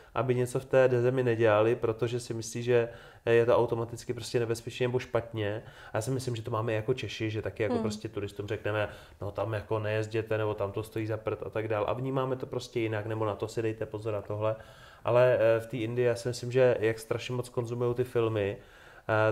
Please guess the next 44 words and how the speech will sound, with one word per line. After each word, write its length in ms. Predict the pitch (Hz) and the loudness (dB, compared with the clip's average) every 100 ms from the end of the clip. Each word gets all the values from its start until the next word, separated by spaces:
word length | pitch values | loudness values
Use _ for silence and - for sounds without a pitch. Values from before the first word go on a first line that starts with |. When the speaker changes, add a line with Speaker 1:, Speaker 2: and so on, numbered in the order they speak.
| 131 | 2
Speaker 1:
tak, 260 | 107 - | -2 2
eh, 340 | 120 110 107 110 | 4 6 6 4
že 80 | 113 | 0
potom 260 | 117 117 | -2 -2
jsou 120 | 120 | -2
strašně 340 | 113 113 - 120 | -2 -4 -2 -2
jako 160 | 117 | 0
vyděšený 520 | 123 117 110 - 117 113 | 0 0 -2 -2 -4 -4
z 60 | |
mnoha 220 | 117 117 | -2 0
věcí, 400 | 117 110 110 101 | 2 0 -2 -12
protože 500 | - - - 110 117 - - - - | -10 -10 -6 2 2 2 -10 -12 -10
když 120 | 110 | -4
se 80 | 113 | -4
podíváš 300 | 110 104 104 | -2 -4 -2
na 80 | 107 | -6
některý, 400 | 107 113 113 - - | -4 -4 -4 -6 -2
eh, 200 | 110 104 | 0 0
indický 460 | 113 117 113 127 | -2 -6 -8 -8
trháky, 500 | - 110 107 107 113 | -4 -2 -2 -2 -4
co 120 | 113 | -6
se 120 | 113 120 | -6 -4
všechno 300 | - - 123 | -4 -2 -4
může 200 | 117 113 | -4 -2
stát 260 | 113 107 | 0 2
ve 100 | 113 | 2
vlaku, 400 | 117 143 143 98 - - - _ 101 | 2 0 -2 -10 -10 -20 -20 _ -14
masakr. 360 | - 104 - - - - - - | -10 -10 -12 -18 -20 -20 -4 4
Jo, 140 | 131 | 8
ale 200 | 131 143 143 - | 10 10 8 2
<laughs> 180 | 135 135 | 2 0
ne, 120 | 123 | 0
to 160 | 113 123 | 0 2
bych 80 | 127 | 2
zase 200 | 127 127 | 2 0
nechtěl 260 | 120 131 | 0 0
úplně 180 | 120 123 | 2 4
takhle 220 | 120 127 | 4 4
zabíhat, 480 | 117 101 110 120 120 - - - - | 0 0 0 0 0 -2 -18 -12 0
ale 400 | 113 117 117 117 | 4 6 6 6
je 140 | 110 | 4
fakt 200 | 113 120 | 2 0
teda, 200 | - 120 | 2 2
že 220 | 117 123 | 4 2